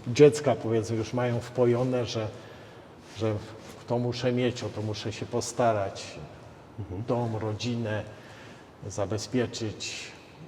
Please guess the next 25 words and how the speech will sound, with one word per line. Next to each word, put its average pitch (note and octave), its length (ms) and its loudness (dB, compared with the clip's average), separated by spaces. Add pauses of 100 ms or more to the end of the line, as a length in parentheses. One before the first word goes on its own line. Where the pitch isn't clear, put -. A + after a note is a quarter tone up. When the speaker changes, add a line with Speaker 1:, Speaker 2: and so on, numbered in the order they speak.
(1300)
Speaker 1:
Nie B2+ 140 0
takie A#2 340 0
życie G#2 380 -4 (140)
Speaker 2:
Jasne, G2+ 260 4
Speaker 1:
na A#2+ 40 0
luzie A2+ 320 2
Speaker 2:
koczownicze. F#2+ 140 -2 (520)
Speaker 1:
koczownika. G3 240 12
Speaker 2:
A A#2 40 10
jak C#3 160 12
tutaj C3+ 200 8
na A#2+ 100 8
co A#2+ 140 6
dzień A#2 160 6
wygląda G#2+ 380 8
życie G#2 420 4 (280)
chrześcijan? F#2+ 480 2 (840)
Dużo A#2+ 240 8
jest C3+ 140 4
chrześcijan C3 500 0
w - 100 -6
tej C3 120 2
chwili? C#3 300 2 (880)
Speaker 1:
No, D3+ 200 8
chrześcijan E3+ 760 4